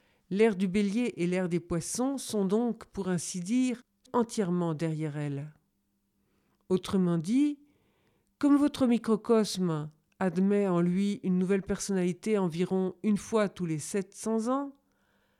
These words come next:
ainsi vous avez vécu environ six vies au cours des quatre mille ans écoulés. Et vous êtes maintenant dans la sixième ou la septième vie après l'ère du Bélier.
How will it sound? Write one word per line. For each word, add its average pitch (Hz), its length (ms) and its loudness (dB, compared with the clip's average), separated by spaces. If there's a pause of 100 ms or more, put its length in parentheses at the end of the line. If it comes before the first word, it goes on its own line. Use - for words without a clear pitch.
(260)
ainsi 277 560 0 (140)
vous 196 200 -2
avez 190 220 2
vécu 170 340 -4
environ 214 520 0
six 262 280 -4
vies 214 380 0
au 160 100 -8
cours 160 260 -8
des 156 120 -6
quatre 160 400 -8
mille 160 260 -4
ans 156 200 -6
écoulés. 156 520 -10 (1200)
Et 214 80 0
vous 196 200 2
êtes 202 180 0
maintenant 208 680 -4 (400)
dans 185 160 -2
la 185 140 -2
sixième 180 720 -4 (400)
ou 190 80 -2
la 185 160 -2
septième 247 520 0
vie 208 360 0 (300)
après 185 340 -4
l'ère 170 280 -2
du 156 120 -6
Bélier. 151 480 -4